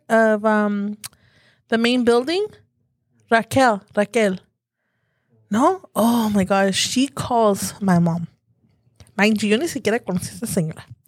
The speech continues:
"Hola, señora Antonia Ruiz, ¿cómo está?" "Sí, nomás quería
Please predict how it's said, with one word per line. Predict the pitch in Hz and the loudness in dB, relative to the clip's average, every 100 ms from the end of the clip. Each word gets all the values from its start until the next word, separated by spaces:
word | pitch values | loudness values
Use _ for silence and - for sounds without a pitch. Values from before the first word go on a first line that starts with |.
| - - - - - _ | -14 -14 -20 -20 -20 _
"Hola, | 254 285 349 | 0 2 2
señora | - 320 302 302 302 | 0 0 2 4 2
Antonia | 302 302 285 294 | 2 0 2 0
Ruiz, | 277 294 294 - | 0 -2 -4 -6
¿cómo | - 262 285 | -4 -2 -2
está?" | 277 - 226 240 - - - - 311 392 370 330 330 311 302 247 247 220 196 185 190 _ - - - - _ | -4 -4 -4 -6 -10 -20 -20 -10 -6 -4 -4 -4 -8 -6 -6 -4 -4 -2 -2 -4 -6 _ -20 -18 -18 -20 _
"Sí, | - 339 381 | -6 -2 0
nomás | 392 381 381 | 2 2 0
quería | - 453 | 0 2